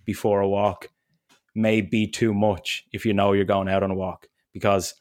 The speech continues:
more often than not, like we've spoken about plenty of times before, when you're doing extended periods of cardio, like walks or jogs or runs,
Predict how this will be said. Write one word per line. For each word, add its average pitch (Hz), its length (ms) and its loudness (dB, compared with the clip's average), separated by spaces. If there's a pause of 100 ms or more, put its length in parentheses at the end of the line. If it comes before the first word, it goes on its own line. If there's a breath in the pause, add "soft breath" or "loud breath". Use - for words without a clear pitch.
(140)
more 113 200 4
often 110 280 4
than 107 100 2
not, 160 360 2 (360 soft breath)
like 113 240 2
we've 107 100 0
spoken 110 320 2
about 104 280 2
plenty 107 280 2
of 95 80 2
times 104 300 2
before, 120 540 2 (1000)
when 104 380 2
you're 104 100 2
doing 107 280 2
extended 113 480 2
periods 107 360 2
of 101 100 -8
cardio, 117 460 4
like 101 180 0
walks 113 460 2
or 107 100 0
jogs 113 460 2
or 107 80 0
runs, 113 540 2